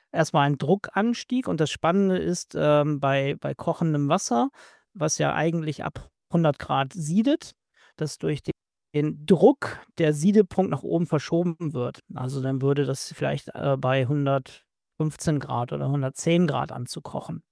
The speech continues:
Das heißt, wir machen Deckel drauf und wir sehen, dass das Verhalten tatsächlich ruhiger wird. Aber die Flamme ist nicht abgestellt. Das heißt, der Hund zeigt immer noch Verhalten, ähm,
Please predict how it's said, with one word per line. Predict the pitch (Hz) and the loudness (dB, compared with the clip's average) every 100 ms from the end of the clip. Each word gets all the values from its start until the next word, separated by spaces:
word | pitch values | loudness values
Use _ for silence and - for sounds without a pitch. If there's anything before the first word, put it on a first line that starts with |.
| _ - - - | _ -20 -20 -8
Das | 165 180 | -2 2
heißt, | 196 185 | 2 2
wir | - | 0
machen | 190 180 | 2 2
Deckel | 208 247 | 4 2
drauf | - 208 | 2 0
und | 202 | 0
wir | 165 | 0
sehen, | 165 202 | 2 2
dass | 190 - | 2 -2
das | - | -2
Verhalten | 175 156 156 160 165 _ | 0 0 -2 -6 -10 _
tatsächlich | 156 147 143 156 151 | -6 -4 -6 -4 2
ruhiger | 185 202 156 143 | 6 8 6 4
wird. | 127 - _ _ _ - | -8 -10 _ _ _ -10
Aber | 151 | -4
die | 156 | -4
Flamme | - 185 175 | 0 2 2
ist | 156 - | 0 -4
nicht | 147 151 | -8 -10
abgestellt. | - 143 - - - | -12 -14 -12 -12 -8
Das | 147 156 | -4 0
heißt, | 160 - - - _ _ | 0 -2 -18 -20 _ _
der | 160 143 | 0 2
Hund | 185 - | 2 0
zeigt | - 160 180 | -2 -2 0
immer | 180 | 0
noch | 175 - | 0 0
Verhalten, | 160 143 156 214 - 269 - _ _ _ _ _ | -4 -2 0 0 0 -4 -4 _ _ _ _ _
ähm, | 160 175 175 175 175 | 0 2 2 2 -4